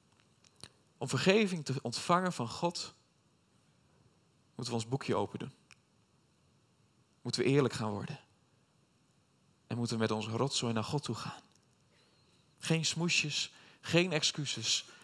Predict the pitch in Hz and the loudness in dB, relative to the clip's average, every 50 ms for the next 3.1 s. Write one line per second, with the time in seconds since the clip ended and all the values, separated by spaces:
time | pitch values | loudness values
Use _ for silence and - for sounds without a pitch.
0 | - - - - 160 170 175 160 156 147 139 - - 131 135 120 - 123 107 107 | -14 -2 4 6 6 6 6 6 4 4 4 4 4 4 2 2 -2 -2 0 0
1 | 104 104 101 - - 120 - - - _ _ _ _ _ _ _ _ _ _ _ | 0 0 -2 -4 -6 -10 -12 -16 -20 _ _ _ _ _ _ _ _ _ _ _
2 | _ _ _ _ _ _ _ - - 113 120 - - 165 - - 117 110 - - | _ _ _ _ _ _ _ -4 -2 -2 0 0 0 0 0 0 -4 -4 -4 -8
3 | - - | -8 -10